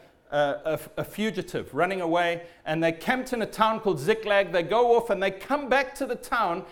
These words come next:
and the Philistines or the Amalekites, I forget who it is, have taken the, the town. They've burnt everything in the town. They've taken all their possessions. They've taken their wives and their children. And it says that David and all his men wept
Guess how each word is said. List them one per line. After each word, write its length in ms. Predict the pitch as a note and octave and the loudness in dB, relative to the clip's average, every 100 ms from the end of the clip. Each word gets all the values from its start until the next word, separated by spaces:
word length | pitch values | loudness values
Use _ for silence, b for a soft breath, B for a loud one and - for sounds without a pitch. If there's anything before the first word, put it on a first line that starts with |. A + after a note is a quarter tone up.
| B B B F#3+ | B B B 2
and 420 | G3 G3 F#3+ F#3 F3 | 4 4 0 -6 -4
the 100 | F3+ | -4
Philistines 760 | - A#3 A#3 - A3 A3 G3 - | 0 2 2 2 2 2 -2 0
or 140 | E3 | 2
the 100 | E3 | 2
Amalekites, 680 | D#3+ F3 F#3 F#3 F3+ F3 D#3 | 4 2 2 2 0 0 -6
I 60 | |
forget 280 | C#3+ D#3 D3+ | -4 -6 -4
who 100 | D#3 | -2
it 120 | D#3 | 0
is, 280 | D#3 D3+ - B B | 0 -4 -8 B B
have 240 | - F3 F3 | -2 -2 0
taken 540 | - A#3+ A#3 A#3 A3 - B B _ | 2 4 4 -2 -2 -10 B B _
the, 300 | C3 F#3 F3 F3+ | 0 2 2 0
the 80 | |
town. 340 | F3+ - F3 D#3+ | -2 0 0 2
They've 260 | D#3 C3 | 0 2
burnt 320 | G3+ A3+ A#3+ B3+ | 6 6 4 2
everything 380 | A3+ A3+ A3 | 2 2 -2
in 80 | G#3 | -4
the 60 | G3+ | -4
town. 260 | - G3 | 0 0
They've 140 | G3 F3+ | 0 0
taken 340 | G#3+ G#3+ G#3+ | 0 0 0
all 80 | A3 | 0
their 140 | A3+ | 0
possessions. 520 | A3+ E3+ G3 F#3+ F#3 E3+ | -2 -2 -2 -2 -4 -2
They've 140 | D#3+ | -2
taken 340 | - A3 A3 | -2 -2 -2
their 140 | G3 F3+ | -4 -2
wives 540 | D#3+ G3+ G#3 G3+ - B B - | 2 2 2 -2 -10 B B -6
and 180 | F3 | -2
their 80 | F3 | -2
children. 720 | F3 - G#3 F#3 B2+ A#2 C#3 - B B | -4 0 2 2 -2 -6 -8 -16 B B
And 100 | E3 | -2
it 140 | F3+ - | -2 -2
says 320 | A3 G#3+ A3 | 2 2 2
that 220 | F3+ B2 | -2 2
David 340 | F#3+ A#3 A#3 A3 | 6 6 4 0
and 140 | G#3+ | -2
all 200 | G#3 A3+ | 4 4
his 140 | A3+ E3 | 4 2
men 300 | F3+ F3+ F3 B B | -2 -4 -6 B B
wept 680 | A#2+ C3+ G#3+ B3+ - - | -2 4 4 4 -2 -14